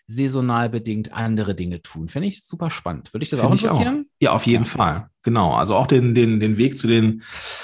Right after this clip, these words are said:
Speaker 2: ähm, zur Möglichkeit, uns eine Mail zu schicken, auch in den Shownotes. Wie gesagt, einfach Podcast-App öffnen. Da findet ihr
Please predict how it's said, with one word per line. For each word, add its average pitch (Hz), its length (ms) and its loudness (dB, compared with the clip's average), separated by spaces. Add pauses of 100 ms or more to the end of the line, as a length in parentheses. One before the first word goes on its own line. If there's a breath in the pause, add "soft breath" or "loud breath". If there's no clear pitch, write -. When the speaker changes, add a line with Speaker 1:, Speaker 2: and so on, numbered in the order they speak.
(240 loud breath)
Speaker 2:
ähm, 117 340 4
zur 127 220 4
Möglichkeit, 135 460 2
uns 117 200 2
eine 120 100 4
Mail 127 160 6
zu 165 120 0
schicken, 160 360 2
auch 113 180 2
in 117 80 4
den 110 100 4
Shownotes. 147 640 4
Wie 120 60 0
gesagt, 113 220 2
einfach 110 280 0
Podcast-App 101 680 -2
öffnen. 104 420 0
Da 95 160 0
findet 95 320 -4
ihr 90 360 -2